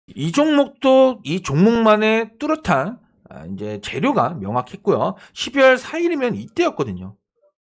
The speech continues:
자, 찍고 나서, 자, 반등이 나오고 나서, 어, 눌림목이 발생했던 이 구간. 자, 이 구간인데,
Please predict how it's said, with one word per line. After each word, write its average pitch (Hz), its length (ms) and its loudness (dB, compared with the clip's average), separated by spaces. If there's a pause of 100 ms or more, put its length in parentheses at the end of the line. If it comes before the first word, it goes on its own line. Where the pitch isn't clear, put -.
(240)
자, 202 160 -10
찍고 254 380 -4
나서, 156 540 2
자, 135 160 -4
반등이 196 460 2
나오고 160 340 2
나서, 185 560 2 (200)
어, - 180 -14
눌림목이 196 480 0
발생했던 110 680 -10
이 110 160 -14
구간. 92 320 -10 (300)
자, 123 120 -4
이 127 140 -6
구간인데, 139 580 -2